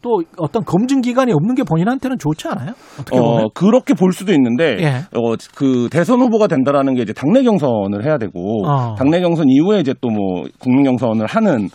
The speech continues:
Speaker 1: 음.
Speaker 2: 요새 추세인데 당내 경선을 하려면 당내 여러 요건들이 있어야 되고
Speaker 1: 예.
Speaker 2: 이 두 사람이 왜 우리 당의 대선 후보여야 하는가에 대한
Speaker 1: 음.
Speaker 2: 그 합의가 좀 필요하거든요.
Speaker 1: 그렇죠.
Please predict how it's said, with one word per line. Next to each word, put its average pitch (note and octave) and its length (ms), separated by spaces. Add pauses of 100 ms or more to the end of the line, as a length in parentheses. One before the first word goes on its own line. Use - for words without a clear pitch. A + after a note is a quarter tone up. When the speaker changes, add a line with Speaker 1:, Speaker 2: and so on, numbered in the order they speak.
(140)
Speaker 1:
음. C#3+ 160
Speaker 2:
요새 C3 260
추세인데 C#3 640 (260)
당내 G#3 260
경선을 G#3 380
하려면 F3+ 300
당내 A3+ 380
여러 C#3+ 220
요건들이 A#2+ 440
있어야 G2+ 260
되고 F#2 460
Speaker 1:
예. C#3 240
Speaker 2:
이 G#3 440
두 F#3 120
사람이 G#3+ 440
왜 F3+ 140
우리 E3+ 260
당의 E3+ 420
대선 B2+ 320
후보여야 D#3+ 680
하는가에 G3 420
대한 G#2+ 580
Speaker 1:
음. C3+ 360
Speaker 2:
그 A#2+ 180
합의가 D4+ 420
좀 D3+ 160
필요하거든요. A#2 680 (100)
Speaker 1:
그렇죠. C3+ 180